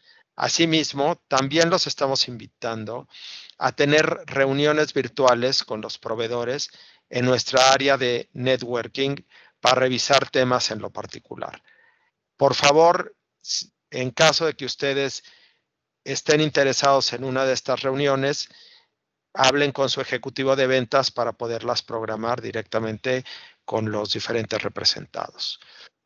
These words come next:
Sabemos que es mucho tiempo para poder participar en las treinta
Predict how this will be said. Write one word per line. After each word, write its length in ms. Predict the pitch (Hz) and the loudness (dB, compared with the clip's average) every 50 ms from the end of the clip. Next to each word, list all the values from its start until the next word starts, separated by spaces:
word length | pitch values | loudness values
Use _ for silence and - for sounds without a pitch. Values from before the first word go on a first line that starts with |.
| _ - | _ 0
Sabemos 480 | - 135 147 156 170 170 175 190 170 - | 2 4 4 4 4 4 2 0 0 0
que 140 | - 165 | -2 -2
es 100 | 147 127 | -2 -2
mucho 320 | 139 147 156 147 - - 147 | -2 -4 -4 -4 -4 -6 -8
tiempo 640 | - - 143 135 127 120 - 135 135 147 160 - _ _ _ | -4 -4 -2 -2 -2 -2 -4 -4 -2 -4 -4 -6 _ _ _
para 260 | - 127 127 120 - | -2 0 0 0 0
poder 200 | - 143 151 156 | 2 2 0 2
participar 800 | - 160 156 - - - - - 127 - - 120 123 131 - - - | 2 0 -2 -2 -4 -6 -6 -6 -8 -4 0 2 2 2 0 -2 -8
en 120 | 139 120 | -8 -8
las 180 | 117 117 113 - | -8 -8 -10 -8
treinta 460 | - 123 120 117 113 - 113 110 110 | -8 -8 -8 -6 -6 -6 -8 -8 -10